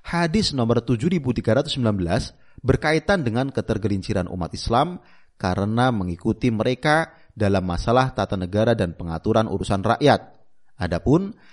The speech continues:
hadis nomor tujuh ribu tiga ratus dua puluh berkaitan dengan ketergelinciran umat Islam karena mengikuti mereka dalam masalah akidah dan ibadah.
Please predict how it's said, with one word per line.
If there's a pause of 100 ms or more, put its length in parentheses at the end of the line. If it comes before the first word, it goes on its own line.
(180)
hadis
nomor
tujuh
ribu
tiga
ratus
dua
puluh (400)
berkaitan
dengan
ketergelinciran
umat
Islam (320)
karena
mengikuti
mereka
dalam
masalah
akidah
dan
ibadah.